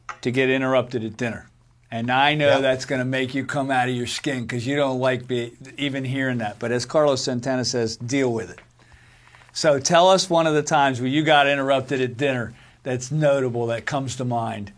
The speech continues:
Speaker 1: because you are now, I mean, this whole thing you've done has
Speaker 2: Uh.
Speaker 1: gone worldwide. Y-, your videos are watched in our country daily, constantly.
Speaker 2: I mean, I,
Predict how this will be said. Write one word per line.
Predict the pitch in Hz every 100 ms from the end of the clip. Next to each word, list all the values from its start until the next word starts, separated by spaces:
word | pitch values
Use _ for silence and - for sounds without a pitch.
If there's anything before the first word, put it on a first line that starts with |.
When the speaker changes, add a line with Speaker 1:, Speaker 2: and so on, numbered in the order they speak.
| -
Speaker 1:
because | 113 139 127 127
you | 139
are | 127 120
now, | 135 139 135 131 127 127 123 - _ _ - -
I | 127
mean, | 123 123 127
this | 143 143
whole | - 160
thing | 151 160 151
you've | 127 127
done | 151 202
has | 113
Speaker 2:
Uh. |
Speaker 1:
gone | 147 143 135
worldwide. | 143 151 139 151 170 127 113 - -
Y-, | 151 156
your | 151 160
videos | 143 185 190 147 139
are |
watched | 139 147 - 151
in | 147
our | 143
country | - 175 165 139 120 - -
daily, | 131 160 185 180 113 90 - _ -
constantly. | 185 208 196 135 101 90 - _ _ _ _ _ _ _ _ _ _ _ _ _ _
Speaker 2:
I | 131
mean, | 143 147 -
I, | 156